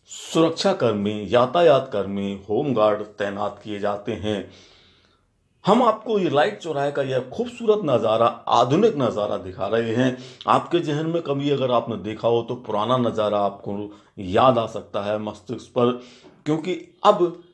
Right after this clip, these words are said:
आज के समय में यह चौराहा काफ़ी बदल चुका है,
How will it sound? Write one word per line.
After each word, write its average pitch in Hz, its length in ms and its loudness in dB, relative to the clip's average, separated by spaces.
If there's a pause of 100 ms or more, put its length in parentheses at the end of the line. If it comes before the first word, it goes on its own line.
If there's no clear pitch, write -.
(220)
आज 175 300 2
के 160 160 -10
समय 117 320 -6
में 110 180 -10
यह 117 440 -2 (640)
चौराहा 104 440 2 (120)
काफ़ी 101 380 -6 (200)
बदल 120 200 2
चुका 98 360 -8
है, 98 240 -4